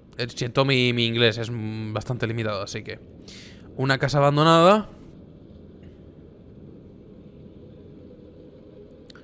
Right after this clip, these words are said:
Outskirts, no sé qué significa.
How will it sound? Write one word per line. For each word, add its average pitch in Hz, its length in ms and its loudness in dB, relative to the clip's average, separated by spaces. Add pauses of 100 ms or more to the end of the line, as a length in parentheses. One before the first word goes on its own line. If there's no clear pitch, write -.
(580)
Outskirts, 147 920 -10
no 127 120 -6
sé 120 140 -8
qué 110 100 -10
significa. 107 420 -14